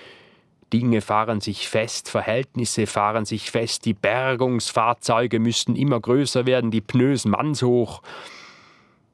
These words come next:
Und ja, ich weiß, es wäre zwar ein eindrücklicher Abschied gewesen, ein folgenschwerer vielleicht, aber kein selbstbestimmter. Es wäre eine Reaktion gewesen, einmal mehr.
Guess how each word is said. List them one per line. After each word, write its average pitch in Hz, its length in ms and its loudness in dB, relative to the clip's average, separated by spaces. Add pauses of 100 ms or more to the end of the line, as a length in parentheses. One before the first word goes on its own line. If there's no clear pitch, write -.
(120)
Und 117 160 0
ja, 175 160 4
ich 156 160 -2
weiß, 139 400 2
es 131 160 -4
wäre 139 260 4
zwar 135 260 0
ein 127 140 -2
eindrücklicher 156 760 0
Abschied 147 400 0
gewesen, 147 520 2
ein 120 220 0
folgenschwerer 139 880 2
vielleicht, 127 540 -2
aber 113 200 0
kein 110 340 -2
selbstbestimmter. 107 1500 -2
Es 95 160 -4
wäre 107 300 0
eine 104 260 -2
Reaktion 107 800 -2
gewesen, 101 480 0
einmal 95 360 -2
mehr. 104 400 -2